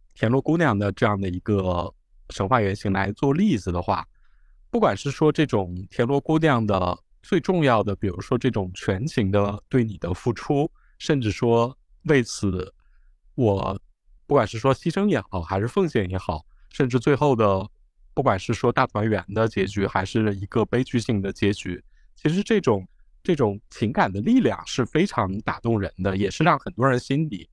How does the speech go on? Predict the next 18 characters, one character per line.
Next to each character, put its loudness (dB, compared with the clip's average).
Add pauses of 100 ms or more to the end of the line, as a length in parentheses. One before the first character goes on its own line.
(240)
非 -2
常 2
羡 0
慕 -2
的， -10
所 0
以 2
这 4
个 4
故 -4
事 -4
才 -8
能 -2
够 2
一 2
直 -2
流 0 (100)
传。 -4